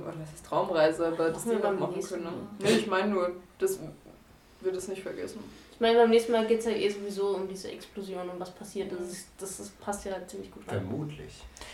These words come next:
Speaker 1: Ja, man muss ja bedenken, schon der zwanzigste und wir sollen ja eigentlich am zweiundzwanzigsten feiern und danach heimfahren, ne?
Speaker 2: Ja.
Speaker 1: So, ob das in zwei Tagen alles so geht?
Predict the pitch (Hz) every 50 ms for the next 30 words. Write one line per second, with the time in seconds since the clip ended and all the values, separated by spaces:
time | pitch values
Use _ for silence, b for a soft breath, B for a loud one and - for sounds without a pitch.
0 | B B B 147 170 180 185 190 208 214 214 214 202 - - 196 196 196 208 208
1 | 208 196 170 - - - - 160 165 190 226 226 240 269 262 - 247 220 196 190
2 | 190 185 190 196 196 175 - - - 175 196 220 233 226 214 202 196 - 175 180
3 | 190 202 208 208 - 185 185 185 185 185 180 - 185 180 - - - - 175 208
4 | 220 220 220 208 196 185 185 185 190 - 185 196 220 214 - 170 160 151 151 -
5 | - - - - - - b b b b b - - - - - - - - -
6 | - - - - - - _ - - - 214 202 202 208 208 208 - - 165 -
7 | - - - - - - - 165 170 175 - - 175 180 185 - 170 175 170 -
8 | - 180 165 170 180 208 208 208